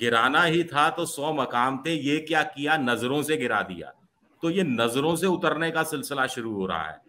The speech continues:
सबसे बड़ी बात है। और मोदी जी के सम-, फिर आदमी जब होता है ना कि, अ, हो-, होशावास खो, खो देता है,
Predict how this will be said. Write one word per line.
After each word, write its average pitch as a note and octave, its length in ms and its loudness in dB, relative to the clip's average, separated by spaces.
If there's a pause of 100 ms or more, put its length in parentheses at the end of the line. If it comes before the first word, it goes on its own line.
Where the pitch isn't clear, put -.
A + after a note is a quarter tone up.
(640)
सबसे D#3+ 320 2
बड़ी D#3+ 200 6
बात C3+ 360 4
है। E3 80 0
और E3+ 120 0
मोदी D3 280 -2
जी D#3+ 140 0
के E3+ 140 -4
सम-, C#3+ 440 -6 (380)
फिर F#3+ 320 0 (240)
आदमी C#3+ 360 0
जब D#3+ 280 -2 (100)
होता A#2 240 -2
है F3 60 4
ना F#3+ 100 2
कि, G3 480 -2 (420)
अ, C3 60 -4
हो-, A#2+ 400 -4 (380)
होशावास D#3+ 520 0
खो, D3 120 -6
खो D3 300 -2
देता D3 420 4
है, E2+ 80 -8